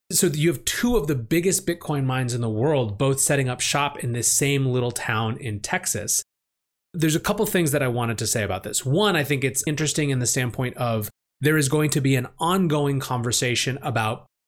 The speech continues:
what the impact of the halving will be on Bitcoin's price, on Bitcoin mining,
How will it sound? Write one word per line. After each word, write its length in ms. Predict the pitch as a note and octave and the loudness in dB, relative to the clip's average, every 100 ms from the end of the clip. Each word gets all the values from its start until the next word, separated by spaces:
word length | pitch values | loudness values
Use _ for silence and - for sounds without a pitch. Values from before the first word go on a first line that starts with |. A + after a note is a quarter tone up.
| - | -4
what 360 | A#2 D3 E3 | 0 2 2
the 180 | D#3+ F3+ | 0 0
impact 600 | C#3+ C3 - C#3 C3 - | 0 0 0 0 -2 -4
of 380 | - A#2+ A#2 A2+ | -4 -2 -2 -2
the 100 | A#2+ | -2
halving 560 | G2+ - C3+ C3 B2+ A#2 | 0 0 2 2 0 0
will 140 | A#2 | 0
be 220 | B2+ B2+ | 0 0
on 280 | C#3 A2+ A2 | -2 -6 -4
Bitcoin's 460 | C3+ - B2 G#2 - | -4 -6 -6 -6 -6
price, 500 | - F#3 F3+ - - - _ _ _ _ | -2 0 2 2 -2 -6 _ _ _ _
on 240 | - B2 G#2+ | -6 -2 0
Bitcoin 360 | C#3 - A2+ | -2 -2 -2
mining, 500 | B2+ D#3 E3 D#3+ D3+ | 0 2 2 2 0